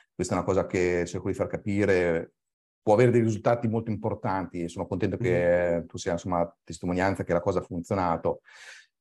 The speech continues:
Speaker 1: Ehm, tra l'altro, ecco, su questo hai notato anche qualche cambiamento, anche proprio in termini di carico cognitivo degli sviluppatori nel momento in cui hai organizzato il tutto in questa modalità?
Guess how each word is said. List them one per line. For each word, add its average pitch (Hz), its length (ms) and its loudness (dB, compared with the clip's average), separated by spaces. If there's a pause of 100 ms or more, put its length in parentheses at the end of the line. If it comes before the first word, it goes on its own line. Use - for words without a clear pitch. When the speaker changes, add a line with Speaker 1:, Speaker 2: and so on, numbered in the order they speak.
Speaker 1:
Ehm, 131 560 6
tra 143 140 4
l'altro, 110 340 4
ecco, 95 320 0
su - 140 -16
questo 123 420 2
hai 98 140 2
notato 123 380 -4
anche 101 260 -10
qualche 95 320 -4
cambiamento, 101 720 0
anche 90 220 -2
proprio 90 280 -2
in 90 80 -4
termini 90 240 -2
di 87 140 -4
carico 98 400 0
cognitivo 98 800 -4
degli 90 200 -2
sviluppatori 92 920 2
nel 92 120 -4
momento 92 260 -2
in 90 120 -4
cui 92 340 0
hai 85 80 6
organizzato 90 500 -2
il 82 100 -6
tutto 95 240 -6
in 90 60 -4
questa - 220 -8
modalità? 85 600 0